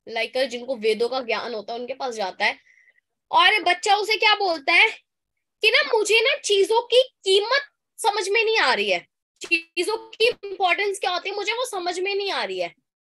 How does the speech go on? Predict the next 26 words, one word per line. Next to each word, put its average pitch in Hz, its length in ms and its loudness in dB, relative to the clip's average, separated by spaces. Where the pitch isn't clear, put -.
मैं 403 180 0
कैसे 381 400 2
कौन 440 340 -2
सी 494 160 6
चीज 440 260 2
अपने 427 220 0
हाथ 339 340 2
में 392 160 -2
capture 392 520 -4
करके 403 320 0
रखूं, 359 260 -4
मुझे 403 180 2
पता 415 280 -2
ही 453 100 0
नहीं 480 140 4
लग 494 140 6
रहा 440 100 4
क्या 427 340 4
रखना 370 220 -2
है 403 60 -2
और 392 100 -2
क्या 392 140 0
जा-, 359 280 -8
जाने 294 320 -2
देना 285 260 -2
है। 277 60 0